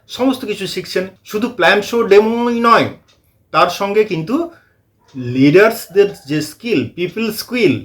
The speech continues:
সেই পিপল স্কিলগুলোও শিখছেন। সেলস, মার্কেটিং, কমিউনিকেশন স্কিল সব কিছু কিন্তু আস্তে আস্তে তৈরি হচ্ছে।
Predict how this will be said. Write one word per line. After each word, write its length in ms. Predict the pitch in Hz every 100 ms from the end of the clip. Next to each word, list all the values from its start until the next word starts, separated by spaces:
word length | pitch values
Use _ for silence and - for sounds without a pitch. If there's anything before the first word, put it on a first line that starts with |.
| -
সেই 180 | - 143
পিপল 400 | 131 175 220 220
স্কিলগুলোও 580 | - 202 196 180 190 190
শিখছেন। 420 | 147 - 135 90 - _
সেলস, 520 | 175 170 165 160 -
মার্কেটিং, 560 | 160 156 160 170 165 147
কমিউনিকেশন 800 | 151 165 160 160 - 165 170 165 - _
স্কিল 240 | - 190 185
সব 280 | - 190 196
কিছু 220 | 180 180
কিন্তু 260 | 170 208
আস্তে 220 | 269 - 139
আস্তে 220 | 135 220 311 - -
তৈরি 200 | 135 123
হচ্ছে। 320 | 120 -